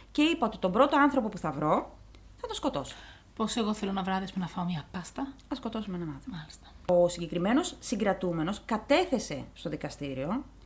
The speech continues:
Speaker 1: και έτσι λοιπόν χρειάστηκε μόνο τρεις ώρες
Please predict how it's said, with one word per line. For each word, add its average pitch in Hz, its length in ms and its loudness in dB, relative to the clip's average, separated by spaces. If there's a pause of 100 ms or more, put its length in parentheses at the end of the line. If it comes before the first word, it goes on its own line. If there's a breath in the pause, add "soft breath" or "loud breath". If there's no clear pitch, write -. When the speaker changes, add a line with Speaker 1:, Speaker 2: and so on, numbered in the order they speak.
(140)
Speaker 1:
και - 160 0
έτσι - 140 -2
λοιπόν 247 440 2 (580)
χρειάστηκε 269 520 2
μόνο 302 320 6
τρεις - 240 -4
ώρες 175 380 -2